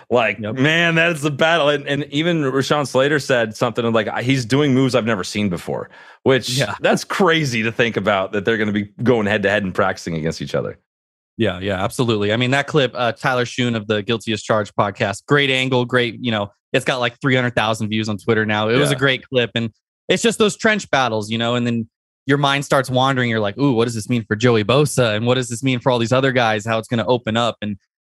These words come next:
Speaker 2: you know, Zion getting to learn, and he's gonna get put on his ass by some of these great rushers, you know, by the Chargers. But it's, you know, iron sharpens iron, and we got a lot of iron on the Chargers. That's what's so exciting about it.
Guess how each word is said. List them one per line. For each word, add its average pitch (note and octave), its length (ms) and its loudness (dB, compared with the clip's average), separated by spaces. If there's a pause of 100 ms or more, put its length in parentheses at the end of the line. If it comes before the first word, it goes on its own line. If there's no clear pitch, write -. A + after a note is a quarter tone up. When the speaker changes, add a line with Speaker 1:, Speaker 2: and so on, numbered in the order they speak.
Speaker 2:
you B2+ 80 2
know, A#2+ 100 2
Zion B2 440 0
getting A#2 220 -2
to A#2+ 140 -2
learn, A#2 300 0
and A2 120 -4
he's C3+ 240 -4
gonna D3 160 0
get C3 120 -2
put C3+ 120 4
on A#2 120 2
his A2 160 -2
ass G#2 280 0
by A2 120 -2
some A2 200 -4
of G#2+ 60 -2
these G#2+ 140 -2
great A2 240 -2
rushers, G#2 440 -2
you G#2+ 60 2
know, G#2 100 0
by G#2 140 2
the G2+ 80 -4
Chargers. G2+ 440 -2
But G#2+ 180 0 (420)
it's, - 200 -4
you D3+ 120 0
know, C#3+ 340 0
iron D#3+ 240 2
sharpens F3 380 2
iron, C#3+ 320 2
and A2 100 -4
we A#2+ 80 0
got C#3 140 0
a - 20 0
lot C3 220 2
of A#2+ 60 -2
iron C3 220 0
on A#2 80 -2
the A2+ 60 -6
Chargers. G#2 440 -2
That's A2 140 -4
what's A2 140 -8
so A2+ 120 2
exciting G#2 340 -2
about F#2 260 -6
it. F2+ 60 -12